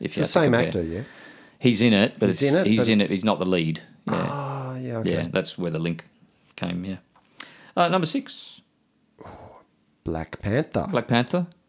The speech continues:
Speaker 2: And for some reason, you've got a, a photo here of, um, of
Speaker 1: Don't,
Speaker 2: Solo
Speaker 1: don't worry about this.
Speaker 2: is on
Speaker 1: This is, um,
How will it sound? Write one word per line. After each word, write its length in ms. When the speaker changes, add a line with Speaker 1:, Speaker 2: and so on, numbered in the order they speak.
Speaker 2:
And 240
for 80
some 240
reason, 240
you've 160
got 140
a, 260
a 60
photo 400
here 480
of, 280
um, 320
of 60
Speaker 1:
Don't, 120
Speaker 2:
Solo 500
Speaker 1:
don't 140
worry 120
about 180
this. 200
Speaker 2:
is 180
on 80
Speaker 1:
This 180
is, 260
um, 260